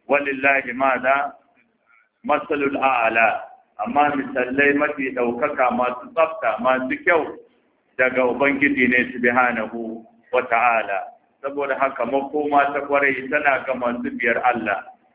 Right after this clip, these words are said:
Mummunan makoma tana ga masu fantare ma umarnin Ubangiji subhanahu wa ta'ala.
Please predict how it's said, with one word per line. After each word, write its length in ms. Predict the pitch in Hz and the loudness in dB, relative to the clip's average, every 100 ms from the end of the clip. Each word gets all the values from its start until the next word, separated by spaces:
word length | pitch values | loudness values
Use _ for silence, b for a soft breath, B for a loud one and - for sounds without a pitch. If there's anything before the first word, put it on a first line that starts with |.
| - | -8
Mummunan 560 | 123 131 143 147 147 | -6 -2 0 2 0
makoma 720 | 143 143 147 143 135 127 123 - | 0 -2 0 0 2 2 2 -2
tana 280 | 147 139 123 | -2 0 -2
ga 100 | 127 | -4
masu 340 | 123 123 - - | -4 -4 -6 -4
fantare 580 | 180 180 - 135 139 135 | -2 -2 -2 0 2 2
ma 180 | 113 104 - _ _ - | -2 -6 -10 _ _ -18
umarnin 500 | 123 123 123 139 147 | -6 -6 -2 -2 -2
Ubangiji 640 | 120 131 127 131 123 120 120 | -4 -6 -6 -8 -6 -8 -8
subhanahu 640 | 113 117 127 117 113 113 | -8 -2 0 0 -2 -6
wa 100 | 110 | -8
ta'ala. 540 | - 95 110 101 92 | -6 -2 0 0 -2